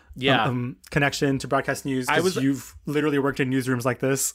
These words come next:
Speaker 1: I was gonna say, it's very funny that, you know, this movie is the perfect intersection of, of both, you know, different po-, points of our careers.
Speaker 2: Yeah.
Speaker 1: I used to edit in the news. In fact,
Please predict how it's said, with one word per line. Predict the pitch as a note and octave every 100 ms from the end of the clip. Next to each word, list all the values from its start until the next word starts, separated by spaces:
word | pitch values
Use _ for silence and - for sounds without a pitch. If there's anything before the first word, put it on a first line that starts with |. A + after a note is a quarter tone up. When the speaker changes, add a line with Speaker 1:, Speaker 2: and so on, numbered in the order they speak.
| -
Speaker 1:
I | D#3+
was | F3
gonna | F3 F#3
say, | - A3 D3+
it's | C3 -
very | D#3 D#3
funny | - E3 D3+
that, | A#2 B2+
you | C3 C3
know, | A#2+
this | G#2+ C3+ C3 - -
movie | B2 B2+ B2+ A#2+ G#2+
is | G#2+ F#2+
the | A2
perfect | F#2+ - A2 G2+ A#2+
intersection | G#2+ A2+ - G2+ - G#2+
of, | G2 F2 - - - -
of | A#2 G#2 F#2
both, | A#2 G#2+ G2 -
you | A#2+ G#2+
know, | G2 F#2+
different | F#2 A2+ G#2 F#2+
po-, | - - - - - _ -
points | - C3+ A#2+ -
of | A2+
our | G2+
careers. | - A2+ A2+ A2+ G#2 - - - - -
Speaker 2:
Yeah. | A#2
Speaker 1:
I | G#2+
used | G#2 A2+ A#2+ -
to | A#2 A2+
edit | A2+ G#2+
in | A2 G#2
the |
news. | G#2 A2+ A#2+ A2+ -
In | A#2+
fact, | G2+ A#2+ G#2